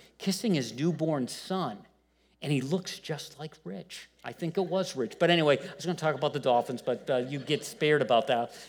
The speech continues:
You know, I've, I've texted to him every once in a while just to bug him. But anyway, so, so what do we do with pe-, fault finders, right? Pushing people's buttons. But so, so what do we do? How do, how do we, how do we practice presence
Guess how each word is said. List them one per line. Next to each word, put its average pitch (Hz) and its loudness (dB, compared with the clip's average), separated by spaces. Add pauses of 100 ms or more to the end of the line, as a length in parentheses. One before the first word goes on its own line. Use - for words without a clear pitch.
You 180 6
know, 160 12
I've, 151 4
I've 147 2
texted 160 2
to 135 -2
him 123 0
every 123 2
once 117 -4
in 123 -4
a - -4
while 113 -2
just 117 -12
to - -6
bug 143 2
him. 139 -2
But 170 10
anyway, 170 6 (300)
so, 269 12
so 240 10
what 247 12
do 359 10
we 349 8
do 226 10
with 214 8
pe-, 226 6
fault 202 6
finders, 139 4
right? 151 6
Pushing 160 -2
people's 151 -2
buttons. 135 0
But 147 -2 (180)
so, 254 10
so 220 12
what 214 12
do 277 10
we 277 6
do? 226 12
How 185 8
do, 247 8
how 202 8
do 262 12
we, 240 8 (220)
how 240 10
do 277 4
we 254 6
practice 233 4
presence 175 4